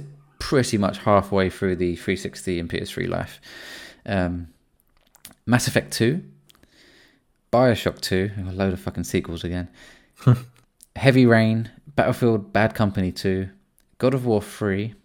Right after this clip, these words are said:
Speaker 1: Splinter Cell Conviction, what a game.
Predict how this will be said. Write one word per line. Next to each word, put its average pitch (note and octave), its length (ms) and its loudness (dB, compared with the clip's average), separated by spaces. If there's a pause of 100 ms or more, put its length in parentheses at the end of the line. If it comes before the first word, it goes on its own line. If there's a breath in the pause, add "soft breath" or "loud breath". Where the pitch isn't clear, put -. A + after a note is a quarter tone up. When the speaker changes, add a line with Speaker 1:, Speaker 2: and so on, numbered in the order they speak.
(540)
Speaker 1:
Splinter - 380 -2
Cell A2+ 160 4
Conviction, G2+ 800 -4 (320)
what F2+ 240 -4
a - 20 -6
game. E2 320 -10